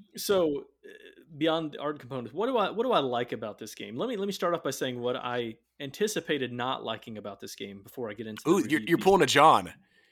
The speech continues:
Speaker 2: You're
Speaker 1: Yeah.
Speaker 2: pulling a, "Let's, let's do some drama and suck you into it."
Speaker 1: <laughs>
Speaker 2: You're getting better at this, Dean.
Speaker 1: Cue the dramatic music.
Speaker 2: <laughs>
Speaker 1: Okay, so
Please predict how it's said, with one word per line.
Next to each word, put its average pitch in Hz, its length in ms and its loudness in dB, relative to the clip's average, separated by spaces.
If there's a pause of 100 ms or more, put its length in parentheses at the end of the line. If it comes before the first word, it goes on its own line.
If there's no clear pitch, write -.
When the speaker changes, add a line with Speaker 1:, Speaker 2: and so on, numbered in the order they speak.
(300)
Speaker 2:
You're 147 160 4
Speaker 1:
Yeah. - 40 -4
Speaker 2:
pulling 151 240 4
a, 131 120 4
"Let's, 135 220 4
let's 143 180 0
do 147 120 6
some 131 200 0
drama 123 320 4
and 107 220 -6
suck - 300 -2
you 110 140 -2
into 107 360 -6
it." - 160 -8 (480)
Speaker 1:
<laughs> - 520 -8
Speaker 2:
You're 170 100 4
getting 214 180 4
better 190 240 8
at 113 140 2
this, 107 200 -2
Dean. 113 320 -4 (360)
Speaker 1:
Cue 170 180 -6
the 147 80 -2
dramatic 131 460 -2
music. 123 340 -4 (320)
Speaker 2:
<laughs> - 80 -
Speaker 1:
Okay, 208 440 2
so 196 160 -4